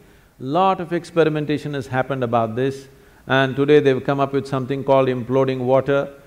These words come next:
where some of you might have experienced this. Suppose you went to a waterfall and the water that is falling with great force, if you touch the water, it feels silky. Have you ever noticed this?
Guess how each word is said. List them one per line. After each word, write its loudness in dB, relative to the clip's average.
where 4
some 0
of -6
you -2
might -2
have 2
experienced -6
this. -4
Suppose 2
you 0
went 0
to 0
a 2
waterfall 0
and -6
the -4
water 0
that -6
is -8
falling 2
with -6
great -2
force, -8
if -14
you -8
touch -10
the -4
water, -4
it -4
feels -8
silky. -4
Have -6
you -2
ever -4
noticed -6
this? -20